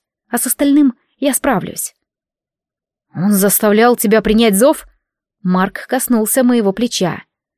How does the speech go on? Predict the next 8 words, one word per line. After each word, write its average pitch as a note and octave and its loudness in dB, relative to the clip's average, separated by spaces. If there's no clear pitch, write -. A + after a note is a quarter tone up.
"Эстель, G3 0
если F3+ -2
он A#3+ 4
посмел?" G#3+ 0
Я C#4+ 2
не B3+ 4
дала C4+ 2
договорить G3 0